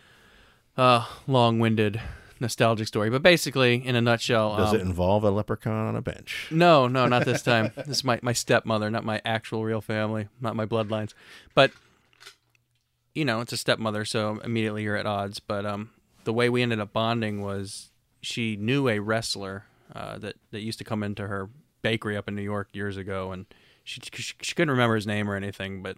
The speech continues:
Speaker 1: she, you know, she said he, he had a very unique voice. Um,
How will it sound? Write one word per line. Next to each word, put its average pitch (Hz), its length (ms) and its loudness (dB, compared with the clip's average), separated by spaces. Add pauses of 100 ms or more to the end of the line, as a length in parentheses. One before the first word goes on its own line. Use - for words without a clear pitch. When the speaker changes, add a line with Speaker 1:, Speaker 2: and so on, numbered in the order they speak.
(600)
Speaker 1:
she, - 180 -16
you 107 100 -10
know, 95 80 -8
she 107 160 -8
said 110 240 -4
he, 113 260 -6
he 131 120 -4
had 120 100 0
a 113 60 2
very 131 240 4
unique 120 300 2
voice. 104 640 -4
Um, 104 420 -4